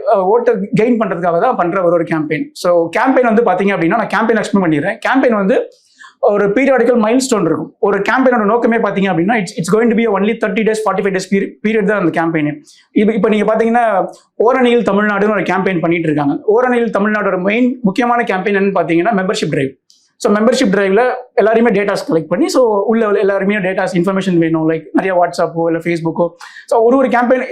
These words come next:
இது, இது வந்து டி எம் கே மட்டும் கிடையாது, பி ஜே பியும் அந்த கேம்பெயின் பண்ணிட்டு தான் இருக்கு, டிஃப்ரெண்ட் நேம்ஸ்ல. So எல்லாமே டேட்டா தான் முக்கியம். So டேட்டா இருந்தா தான் எல்லாமே மெசேஜஸ்லாம், ஒரு தலைவர் சொல்ற மெசேஜ் within of one hour-ல நாற்பது லட்சம் பேருக்கு போய் கொண்டு போய் சேர்க்கணும்னா, WhatsApp தான் ஒரே ஒரு கருவி. So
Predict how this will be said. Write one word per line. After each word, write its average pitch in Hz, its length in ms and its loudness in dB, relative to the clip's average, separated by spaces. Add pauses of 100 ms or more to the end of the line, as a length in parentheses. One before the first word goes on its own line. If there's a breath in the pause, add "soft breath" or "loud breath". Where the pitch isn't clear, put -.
இது, 240 140 2
இது 254 100 2
வந்து 262 180 4 (160)
டி 247 120 2
எம் 277 140 2
கே 247 80 4
மட்டும் 220 220 0
கிடையாது, 170 200 -2
பி 202 100 0
ஜே 233 120 0
பியும் 262 220 0
அந்த 214 80 -2
கேம்பெயின் 180 280 -2
பண்ணிட்டு 156 240 -2
தான் 160 100 -2
இருக்கு, 160 180 -2
டிஃப்ரெண்ட் 180 300 -2
நேம்ஸ்ல. 170 340 -2 (480 loud breath)
So 247 120 2 (120)
எல்லாமே 254 360 2
டேட்டா 214 280 0
தான் 202 160 -2
முக்கியம். 170 400 -2
So 196 140 -6
டேட்டா 220 240 2
இருந்தா 196 180 0
தான் 220 200 2 (340)
எல்லாமே 190 300 2
மெசேஜஸ்லாம், 196 720 0
ஒரு 175 180 -2
தலைவர் 196 280 0
சொல்ற 196 180 -2
மெசேஜ் 202 260 -2 (140)
within 196 240 -2
of 226 120 0 (240)
one 202 160 0
hour-ல 214 320 2 (480 loud breath)
நாற்பது 214 280 2
லட்சம் 196 200 0
பேருக்கு 226 200 2
போய் 220 140 0
கொண்டு 220 240 2
போய் 233 140 2
சேர்க்கணும்னா, 202 440 0 (420)
WhatsApp 185 400 0
தான் 208 120 0
ஒரே 185 140 0
ஒரு 190 120 -2
கருவி. 165 340 0
So - 140 -6